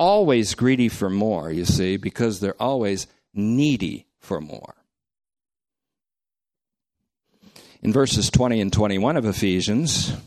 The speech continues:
I know, this is like the dentist, the part of the dentist where you're drilled and you don't have the option of falling asleep. The drilling. This is the drilling. Don't worry, there's a filling and there's no billing.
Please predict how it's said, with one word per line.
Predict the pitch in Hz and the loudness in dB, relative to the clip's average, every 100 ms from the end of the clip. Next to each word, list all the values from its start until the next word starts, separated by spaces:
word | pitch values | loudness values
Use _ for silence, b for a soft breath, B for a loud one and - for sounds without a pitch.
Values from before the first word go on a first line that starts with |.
| _ _ _ _ _ _ _ _ _ _ _ _ _ _ | _ _ _ _ _ _ _ _ _ _ _ _ _ _
I | - 101 | -4 0
know, | 117 101 | 0 0
this | 113 147 | -2 -2
is | 131 | -2
like | 135 123 - - _ - | -2 -2 -8 -20 _ -8
the | 110 | -8
dentist, | 104 127 123 107 - | -2 -2 0 -2 -2
the | 104 | -2
part | - 117 | 0 0
of | 110 | 0
the | 101 | -2
dentist | 98 101 98 - | -2 -2 -2 -2
where | 104 | -2
you're | 95 92 | 0 0
drilled | 90 - 110 110 87 - | -2 -4 0 2 2 -2
and | 87 98 | -2 0
you | |
don't | 98 117 | 0 0
have | 117 117 | 0 0
the | 107 101 | 2 2
option | 104 107 - 87 76 - | 2 -2 -4 -4 -6 -6
of | 87 | -8
falling | 80 - 98 90 85 | -8 -2 -2 0 -2
asleep. | 82 - - 127 92 - - - _ _ _ _ _ _ _ _ _ _ _ _ _ _ _ _ _ _ _ _ _ - | -2 -2 0 0 -2 -2 -2 -2 _ _ _ _ _ _ _ _ _ _ _ _ _ _ _ _ _ _ _ _ _ -6
The | |
drilling. | 92 110 120 87 - | 0 2 2 0 -6
This | 90 - | -4 -2
is | 151 | 0
the | 175 | 0
drilling. | 156 110 90 | 0 0 -2
Don't | 185 127 | -4 0
worry, | 135 113 | 0 0
there's | 117 | 0
a | 147 | -2
filling | - 160 113 85 87 113 _ | 0 0 0 -4 -10 -18 _
and | 131 | 0
there's | 131 123 | 2 2
no | 147 | 0
billing. | 120 151 113 87 | 0 0 -2 -8